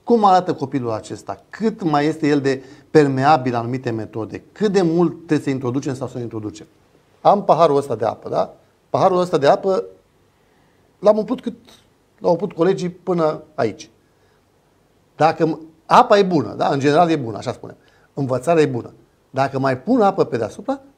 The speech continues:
va da pe din afară. Nu mai am cum să-l umplu mai mult. Atât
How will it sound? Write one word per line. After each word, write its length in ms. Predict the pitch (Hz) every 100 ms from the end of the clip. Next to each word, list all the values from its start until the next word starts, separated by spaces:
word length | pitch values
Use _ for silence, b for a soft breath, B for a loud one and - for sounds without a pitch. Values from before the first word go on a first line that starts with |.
| _
va 80 | 254
da 120 | 254
pe 120 | 262
din 120 | 247
afară. 300 | 226 233 233
Nu 200 | 208 240 302
mai 180 | 302
am 120 | 294 285
cum 220 | 285 285
să-l 220 | 269 233
umplu 200 | 220 196
mai 160 | 180 165
mult. 260 | 151 127 -
Atât 480 | 190 190 254 294